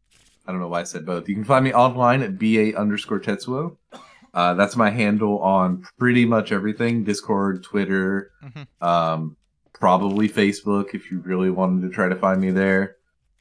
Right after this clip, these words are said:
Speaker 1: Uh, yeah, just B A underscore Tetsuo. That'll get you to me.
Speaker 2: And if you want to support the show, you can do so at patreon dot com slash Alexa White, where you get access to the, uh, Discord server, my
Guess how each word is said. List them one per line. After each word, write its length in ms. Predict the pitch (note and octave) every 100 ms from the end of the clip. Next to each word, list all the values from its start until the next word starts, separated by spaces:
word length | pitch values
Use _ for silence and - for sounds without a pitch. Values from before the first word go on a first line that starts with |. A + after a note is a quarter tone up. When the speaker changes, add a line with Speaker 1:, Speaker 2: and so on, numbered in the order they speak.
| _
Speaker 1:
Uh, 420 | F2+ F2+ F#2 F#2 F#2
yeah, 280 | G#2 B2 A#2 -
just 320 | G#2+ G#2 - G2 F2+ -
B 280 | G#2 A2 A2+ G#2+ B2 C3
A 40 |
underscore 540 | F#2+ G2+ G2+ - A2 G#2+
Tetsuo. 560 | A2+ - - F#2 F2+ - _ _ _ _ _
That'll 240 | G2+ F2+ F2+
get 260 | G2 -
you 60 | G2+
to 140 | A2+
me. 160 | G#2 G2 - _ _ -
Speaker 2:
And 140 | A3+
if 160 | B3+ D4
you 80 |
want 160 | E4 E4
to 60 | D#4+
support 340 | D4 - D#4
the 100 | C4+
show, 160 | - A3
you 140 | F#3+
can 140 | - G3+
do 120 | A3
so 200 | A3+ F3+
at 200 | G3 -
patreon 400 | A3 - G3+ F#3+
dot 180 | F#3+ -
com 260 | G#3 A3
slash 340 | - E3+ D#3 -
Alexa 320 | D#3+ - D3+
White, 240 | D#3+ A3+
where 100 | G3+
you 100 | D3+ D3
get 120 | C#3
access 360 | C#3+ - C#3 -
to 200 | D3 C#3+
the, 120 | D3+ - _
uh, 180 | D3 C#3+
Discord 440 | F3 - A3 G3
server, 300 | - A3+ C#4 G4+ - - - - -
my 380 | F3+ E3 D#3+